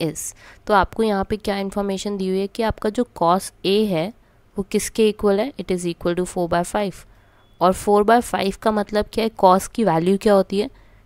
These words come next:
It is B over H, मतलब बेस और हाइपोटेन्यूज आपको already मेंशन्ड है।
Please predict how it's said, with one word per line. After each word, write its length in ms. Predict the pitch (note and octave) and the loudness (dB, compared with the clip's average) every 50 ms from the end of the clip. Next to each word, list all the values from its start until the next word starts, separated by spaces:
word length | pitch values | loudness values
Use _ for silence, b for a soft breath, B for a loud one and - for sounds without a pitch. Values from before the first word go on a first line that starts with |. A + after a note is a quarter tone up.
| b - F#3 | b -6 -2
It 180 | F3 F#3 G3+ G3+ | 0 2 0 0
is 120 | F#3 E3 F3 | 0 -2 -2
B 120 | F3+ F#3 G3 F#3 F3+ | 2 2 4 4 4
over 220 | F3+ F#3 F#3 - - D#3 D3 | 4 2 2 2 0 -2 -4
H, 260 | - - - - - - - - _ _ _ | -4 -6 -8 -8 -8 -10 -14 -20 _ _ _
मतलब 240 | F#3+ F3 F#3 G#3 G#3 | -12 -6 -4 -4 -2
बेस 320 | F#3+ F3+ F3 F3+ F#3 - A3 | 2 4 4 4 4 2 2
और 100 | G#3+ G#3 | 0 0
हाइपोटेन्यूज 680 | F#3+ F3+ E3+ E3+ - F#3 F3+ F3+ F3 F3 F3+ F#3 - F#3 | 2 0 -2 -2 -2 -4 -4 -4 -4 -4 -6 -4 -4 -4
आपको 340 | D#3+ - _ - G#3 G3+ | -6 -4 _ 0 0 0
already 380 | F3 D#3+ E3+ E3 D#3 F3+ A3+ D#4 - b b b b b _ - | 2 2 0 -2 -2 -4 -6 -6 -8 b b b b b _ -4
मेंशन्ड 420 | - B3+ B3 A#3+ - B3 A#3 A3 G#3+ | -2 -2 -2 0 0 -2 0 0 -2
है। 100 | G#3 | -4